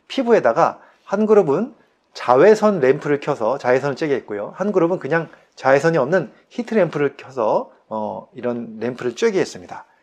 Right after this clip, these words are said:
그리고 나서 시간이 지나고 나서 혈압 측정을 해봤더니 자외선 램프를 쬐-, 쬐은 그룹에서 혈압이 약 이에서 오 엠엠에이치지 정도가 감소된 것을 확인할 수가 있었습니다. 자, 이 정도의 자외선 램프에서 나온 자외선 양은요,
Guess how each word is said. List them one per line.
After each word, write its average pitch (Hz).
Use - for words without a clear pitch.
그리고 175
나서 143
시간이 -
지나고 123
나서 113
혈압 220
측정을 147
해봤더니 123
자외선 185
램프를 160
쬐-, 185
쬐은 165
그룹에서 110
혈압이 185
약 165
이에서 180
오 175
엠엠에이치지 156
정도가 110
감소된 113
것을 143
확인할 175
수가 -
있었습니다. 98
자, 120
이 120
정도의 208
자외선 135
램프에서 123
나온 110
자외선 113
양은요, 104